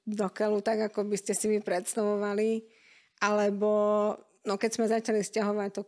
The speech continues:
datacentrum, no, prišiel covid, hej, a teraz máte budget, máte termín,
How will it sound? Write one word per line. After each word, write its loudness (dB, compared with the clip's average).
datacentrum, -4
no, 0
prišiel -2
covid, -8
hej, -8
a -2
teraz -2
máte -2
budget, 0
máte -4
termín, 0